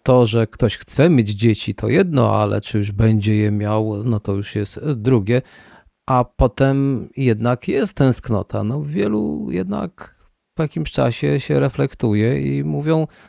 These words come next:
"No, chcielibyśmy mieć dzieci, a tutaj, a tutaj nie można". No i wtedy mamy inne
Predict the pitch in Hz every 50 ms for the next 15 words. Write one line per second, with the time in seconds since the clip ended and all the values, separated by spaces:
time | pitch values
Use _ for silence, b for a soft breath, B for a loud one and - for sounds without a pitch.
0 | b _ 175 175 - - - - 143 123 113 104 104 - - 123 113 110 113 104
1 | 101 104 110 104 104 - - - - - - - 135 - - - - 214 214 -
2 | - - - _ _ - 127 117 - 110 - - 110 117 120 131 135 127 120 110
3 | 110 117 131 139 b b b b b b _ 151 151 147 - - 135 127 139 135
4 | 139 139 139 143 - - 196 190 185 165 156 139 117